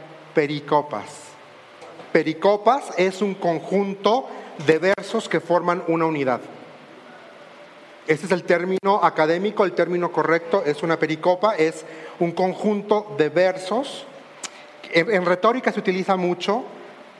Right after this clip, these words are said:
para unir versos que forman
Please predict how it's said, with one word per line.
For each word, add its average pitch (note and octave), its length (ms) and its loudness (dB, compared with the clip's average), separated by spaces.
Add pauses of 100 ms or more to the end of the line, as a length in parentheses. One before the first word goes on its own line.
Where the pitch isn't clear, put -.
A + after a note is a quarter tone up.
(840)
para D#3 180 4
unir F#3 300 0
versos G3 420 0
que E3 140 -2
forman E3+ 680 0